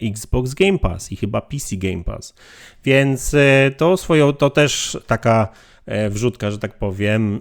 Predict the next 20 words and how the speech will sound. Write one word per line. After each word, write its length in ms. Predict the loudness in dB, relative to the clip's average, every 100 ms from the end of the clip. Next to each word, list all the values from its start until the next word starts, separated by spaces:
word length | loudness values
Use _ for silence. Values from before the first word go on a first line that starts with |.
| -8 -8
e, 220 | -6 -6
widać. 580 | -6 -4 -4 -4 -8 -8
Wszystko 340 | -6 -4 -4
idzie 220 | -2 -2
w 80 | -4
górę 300 | -4 -4 -4
niestety. 600 | -4 -8 -10 -10 -8 -8
Game 260 | -6 -6 -4
Pass 280 | -6 -6
też. 440 | -8 -6 -6 -8 -8
E, 260 | -6 -6
oczywiście 600 | -8 -10 -10 -8 -6 -6 -6
nie 160 | -6
mam 160 | -6 -2
pojęcia, 580 | -2 -2 -4 -6 -6 -8 _ _ _ -12
jakie, 840 | -4 -2 -2 -2 -4 -2 0 -2 -2
jaka 280 | -4 -2
nowa 220 | 0 0 -2
cena 320 | -4 -4 -4
będzie. 580 | -2 -2 0 0 0